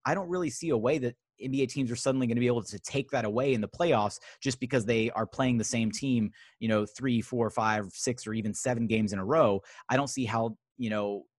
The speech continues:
they suddenly go from the regular season giving up those wide open threes to the playoffs where suddenly there isn't really a switch that they can necessarily flip. Those wide open shots are still gonna be there. It's just up to the Rockets to actually make them.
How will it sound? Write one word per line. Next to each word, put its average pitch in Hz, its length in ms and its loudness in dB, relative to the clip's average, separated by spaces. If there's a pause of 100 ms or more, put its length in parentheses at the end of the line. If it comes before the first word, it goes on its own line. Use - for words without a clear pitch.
(140)
they 113 160 2
suddenly 123 380 0
go 117 200 0
from 110 220 -4
the 107 260 -4
regular 123 400 2
season 104 460 -6 (340)
giving 120 300 4
up 127 160 2
those 110 160 0
wide 113 200 4
open 101 220 -2
threes 107 240 -2
to - 100 -8
the 101 60 -4
playoffs 147 480 4
where 120 80 -2
suddenly 113 600 -2 (340)
there 123 160 0
isn't 147 240 -2
really 131 180 2
a 101 40 2
switch - 500 -4
that 110 100 -12
they 113 100 -2
can 113 140 -4
necessarily 110 520 -2
flip. 160 300 2 (260)
Those 117 140 0
wide 139 240 4
open 117 200 0
shots 113 280 -2
are 104 60 -4
still 117 180 -4
gonna 95 160 -4
be 143 200 -4
there. 107 180 0
It's 104 140 -6
just - 160 -6
up 107 100 -6
to - 80 -20
the 101 80 -4
Rockets 95 380 -4
to 104 60 -6
actually 92 260 -8
make 90 340 -6
them. - 100 -20